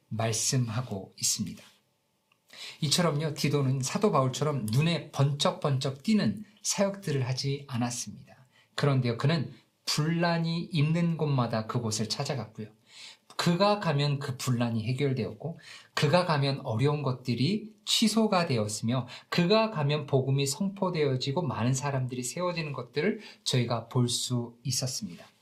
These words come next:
눈에 보이지는 않았더만 디도는 그리스도의 향기를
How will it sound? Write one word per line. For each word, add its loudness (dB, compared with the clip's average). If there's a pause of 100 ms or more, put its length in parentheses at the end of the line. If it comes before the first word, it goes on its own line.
(720)
눈에 2
보이지는 2
않았더만 -2 (840)
디도는 0 (380)
그리스도의 0
향기를 -2